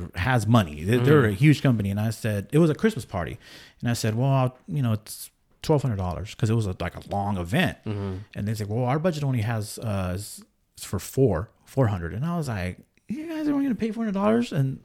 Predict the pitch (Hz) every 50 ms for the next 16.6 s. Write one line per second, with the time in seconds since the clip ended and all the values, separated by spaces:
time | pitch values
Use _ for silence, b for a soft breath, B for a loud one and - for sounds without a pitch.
0 | _ _ - 139 147 147 139 127 - - 143 147 151 147 143 143 151 147 127 120
1 | 123 113 98 95 90 90 87 85 - b b b b b b b b b b b
2 | 110 110 110 107 101 101 - - - 123 104 - - 127 127 123 113 107 107 104
3 | 104 101 113 131 - - - 110 101 107 127 139 135 113 107 113 - 110 120 123
4 | 123 123 120 120 104 - 98 - - 104 104 101 104 - 143 143 120 104 95 92
5 | 92 87 80 82 98 156 147 - - - - 82 82 - - - - 87 85 82
6 | 78 - - 98 92 98 131 120 160 - - 190 - - 196 - 208 196 - 392
7 | - 233 - 302 - - 392 370 - - 262 196 - - - - - - 123 113
8 | - - - - - - - 247 - 165 151 147 165 - - - - 226 208 180
9 | - B B B B B 165 190 208 214 269 226 196 180 196 190 170 151 143 131
10 | 165 143 139 131 135 165 180 156 - 196 208 196 226 214 175 151 135 139 135 127
11 | 127 123 117 - 120 110 107 107 104 95 85 80 76 80 101 135 - - - -
12 | 196 180 175 175 160 147 170 147 139 127 113 110 - - - 127 127 123 127 143
13 | 147 135 120 123 - 123 123 120 - - 127 127 127 117 - 120 117 - 110 104
14 | - 113 104 104 101 98 101 98 120 143 156 160 165 160 147 131 - - 139 135
15 | 135 135 131 113 117 110 101 107 120 123 120 - - 104 101 104 113 120 139 175
16 | 190 - - - - - 107 95 98 95 90